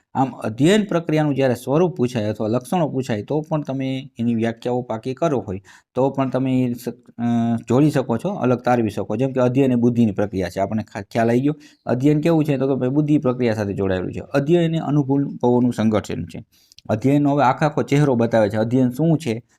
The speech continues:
તો આમ તમને ચહેરો સ્પષ્ટ થશે, બરાબર છે? અધ્યયન હંમેશા બુદ્ધિગમ્ય અને સર્જનાત્મક હોય છે. સર્જનાત્મક પણ હોય અને બુદ્ધિને ગમે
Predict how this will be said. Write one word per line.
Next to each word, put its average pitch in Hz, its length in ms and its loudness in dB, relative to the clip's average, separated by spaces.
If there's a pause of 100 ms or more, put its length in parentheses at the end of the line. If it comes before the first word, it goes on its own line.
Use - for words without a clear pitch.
(120)
તો 104 80 -2
આમ 117 120 2
તમને 127 260 0
ચહેરો 135 360 0
સ્પષ્ટ 120 360 -4
થશે, 101 340 -4
બરાબર 131 320 0
છે? 95 200 -12 (320)
અધ્યયન 165 680 2
હંમેશા 151 800 0 (140)
બુદ્ધિગમ્ય 135 560 2
અને 139 160 -2
સર્જનાત્મક 110 640 -2
હોય 101 120 -6
છે. - 200 -10
સર્જનાત્મક 110 520 -4
પણ 120 160 -4
હોય 131 180 -6
અને 104 180 -8
બુદ્ધિને 104 380 -2
ગમે 98 180 -2